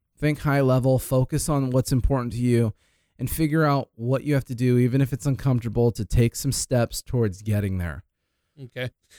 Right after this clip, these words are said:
Speaker 2: Well, I think this has been great. What's that phone number our listeners can call again if they want
Speaker 1: Yeah,
Speaker 2: to
Speaker 1: absolutely.
Speaker 2: set up that complimentary
Speaker 1: So look,
Speaker 2: consultation?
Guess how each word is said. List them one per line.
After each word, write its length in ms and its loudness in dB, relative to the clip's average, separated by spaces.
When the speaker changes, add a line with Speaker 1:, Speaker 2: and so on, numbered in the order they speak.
Speaker 2:
Well, 340 4
I 180 2
think 220 0
this 180 -4
has 120 -2
been 280 0
great. 360 2
What's 260 2
that 180 2
phone 260 0
number 240 2
our 120 6
listeners 440 -2
can 200 -6
call 340 2
again 320 0
if 100 -4
they 160 0
want 280 2
Speaker 1:
Yeah, 60 6
Speaker 2:
to 40 6
Speaker 1:
absolutely. 420 2
Speaker 2:
set 140 6
up 140 2
that 180 -2
complimentary 460 2
Speaker 1:
So 80 6
look, 120 -4
Speaker 2:
consultation? 720 -10